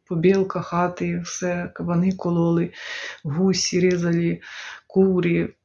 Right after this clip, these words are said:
готові ліса, ковбаси. Ну, не можу я. Наші діти вже, онуки, таке діло. Ну, не можу я. Я народилася, я виросла, я вже стара, я...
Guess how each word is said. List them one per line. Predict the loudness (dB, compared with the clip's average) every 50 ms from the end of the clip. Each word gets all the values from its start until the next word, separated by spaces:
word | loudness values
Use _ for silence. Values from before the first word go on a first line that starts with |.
| _ -6
готові | -4 -4 -4 -2 -2 0 2 2 2 2 0
ліса, | 0 0 -2 -4 -6 -8
ковбаси. | -4 -4 -2 -2 -2 0 0 0 0 0 -4 -6 -6 -6 -6 -6 -6
Ну, | -4 -2 0 0
не | 2 2
можу | 2 2 2 2 2 2 0 -2
я. | -2 -2 -2 -4 -4 -2
Наші | 0 0 0 0 0 0
діти | 0 2 2 0 0 0 -2
вже, | -2 -2 -2 0
онуки, | 0 0 0 0 0 -2 -4 -8
таке | -8 -8 -6 -4 -2 -2
діло. | 0 0 0 0 0 0 0
Ну, | 0 0 0
не | 0 0
можу | 0 0 0 -2 -2 -2 0
я. | 0 2 2
Я | 4 4 2 2 0 -2 -4 -8 -12 _ -6
народилася, | -2 -2 0 0 0 2 2 2 2 2 0 -2 -4 -6 -4 -2
я | -2 -2
виросла, | 0 2 2 2 2 2 0 -4 -4 -2 -2
я | 0 0 0
вже | 0 0 0 -2
стара, | -2 -4 -4 -2 0 2 2 2
я... | 2 2 2 2 0